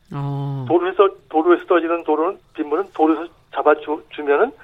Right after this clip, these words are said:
Speaker 2: 천천히 내려오게 되고
Speaker 1: 예.
Speaker 2: 그러면 그 피해를 어느 정도 줄일 수 있지 않겠나. 그리고 나서 또 마찬가지로 비 그친 다음에는 그 물을 아주 잘 이용하고 쓸 데가, 정말 쓸
Speaker 1: 네.
Speaker 2: 데가 없으면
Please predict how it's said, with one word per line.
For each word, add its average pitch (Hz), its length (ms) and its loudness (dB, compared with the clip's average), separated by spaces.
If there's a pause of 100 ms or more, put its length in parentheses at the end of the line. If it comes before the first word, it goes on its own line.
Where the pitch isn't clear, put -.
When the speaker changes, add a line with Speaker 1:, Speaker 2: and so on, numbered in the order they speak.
(300)
Speaker 2:
천천히 - 460 0
내려오게 139 420 2
되고 117 420 -2
Speaker 1:
예. 156 340 2
Speaker 2:
그러면 180 340 -2
그 - 120 -8
피해를 160 400 -4
어느 - 140 -2
정도 156 240 -2
줄일 143 240 -12
수 - 100 -14
있지 - 140 -6
않겠나. 117 680 2 (500)
그리고 160 280 -2
나서 214 240 4
또 202 280 4
마찬가지로 135 580 -4 (300)
비 156 180 -2
그친 - 280 -16
다음에는 127 420 0 (240)
그 143 100 -4
물을 135 240 0
아주 131 200 -2
잘 139 220 2
이용하고 123 500 -2 (300)
쓸 269 120 -6
데가, 226 240 4
정말 170 260 2
쓸 139 40 0
Speaker 1:
네. 135 60 0
Speaker 2:
데가 208 140 6
없으면 202 340 -2